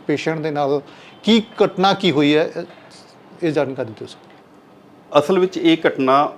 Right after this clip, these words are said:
Speaker 2: ਉੱਨੀ ਸਤੰਬਰ ਦੀ ਹੈ। ਜਿਹੜੀ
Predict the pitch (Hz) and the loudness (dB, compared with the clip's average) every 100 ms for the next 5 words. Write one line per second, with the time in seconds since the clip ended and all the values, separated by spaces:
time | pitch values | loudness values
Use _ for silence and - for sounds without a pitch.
0 | - - - 143 147 156 151 123 110 117 | -18 -14 0 4 6 4 2 0 0 -2
1 | 117 120 107 208 - - - - - - | -4 -2 -2 -4 -12 -20 -20 -20 -20 -20
2 | - 104 135 165 170 175 | -16 -4 0 2 0 -2